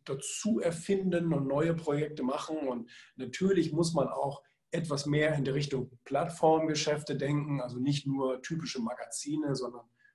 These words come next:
man muss auch, ähm, Medien digitalisieren und so. Und, ähm, da sind wir dran, das macht auch Spaß und das ist so, das, das ist so die Vision.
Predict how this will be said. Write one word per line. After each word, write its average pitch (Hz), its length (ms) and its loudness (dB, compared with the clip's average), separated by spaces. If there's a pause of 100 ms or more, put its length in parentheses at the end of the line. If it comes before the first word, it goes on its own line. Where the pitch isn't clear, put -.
(100)
man 123 120 -4
muss 139 220 0
auch, 123 380 -6 (540)
ähm, 117 380 -4
Medien 127 440 0
digitalisieren 117 840 -4
und 113 140 -6
so. 104 320 -8
Und, 98 320 -16
ähm, - 320 -20
da 127 100 -6
sind 185 160 2
wir 160 80 0
dran, 147 300 4
das 151 140 -2
macht 147 180 0
auch - 100 -8
Spaß 131 640 -8
und 113 440 -20 (1400)
das 127 220 -8
ist 143 180 -6
so, 117 600 -6
das, 123 240 -10
das 123 220 -10
ist 113 100 -10
so 127 100 -8
die 113 160 -6
Vision. 107 500 -12